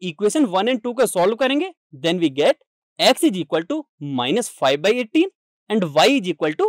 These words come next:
minus five by nine। That means पॉइंट बी के कोऑर्डिनेट्स होंगे minus five by eighteen comma minus five by nine। तो अब हमें ए and बी दोनों के ही कोऑर्डिनेट्स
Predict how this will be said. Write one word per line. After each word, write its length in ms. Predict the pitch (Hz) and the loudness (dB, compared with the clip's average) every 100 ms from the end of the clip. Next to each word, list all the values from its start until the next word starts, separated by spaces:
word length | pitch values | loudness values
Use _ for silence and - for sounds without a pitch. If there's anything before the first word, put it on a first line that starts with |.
| 415 - 160 | -2 -8 -4
minus 300 | 131 190 - | 0 0 -2
five 260 | - 147 131 | 0 0 0
by 120 | 143 311 | 2 4
nine। 280 | 165 127 - _ _ _ _ _ _ _ _ _ _ | 2 -2 -8 _ _ _ _ _ _ _ _ _ _
That 240 | 135 160 156 | 2 2 4
means 220 | 220 349 _ | 2 2 _
पॉइंट 240 | 196 262 196 135 | 0 0 0 -2
बी 160 | 180 | 0
के 140 | 269 302 | 0 0
कोऑर्डिनेट्स 520 | - 196 185 190 - | 0 0 0 -4 -4
होंगे 240 | 160 226 403 _ _ _ | -2 -2 -4 _ _ _
minus 480 | 147 143 151 240 - | -4 0 2 2 -2
five 280 | - 143 147 | -4 -4 0
by 120 | 196 | 0
eighteen 360 | 240 226 285 302 - _ - | 0 -2 -2 -2 -4 _ -2
comma 240 | 147 170 381 _ 160 156 | 0 2 0 _ -8 -4
minus 320 | - 277 - | -2 -2 0
five 260 | 147 127 | -2 0
by 120 | 127 277 | 0 2
nine। 240 | 247 135 120 _ _ _ _ _ _ _ _ _ | 2 0 -6 _ _ _ _ _ _ _ _ _
तो 60 | - | 2
अब 300 | - 170 196 | 4 4 4
हमें 220 | 214 - - | 4 2 0
ए 200 | 196 269 349 - | 2 2 0 -4
and 140 | 254 185 | -4 -2
बी 180 | 175 160 - 151 135 | -2 -4 -6 -20 -2
दोनों 260 | 156 151 254 | 2 4 2
के 100 | 285 | 2
ही 120 | 262 | 0
कोऑर्डिनेट्स 540 | 277 185 160 160 330 | 2 0 0 -2 -2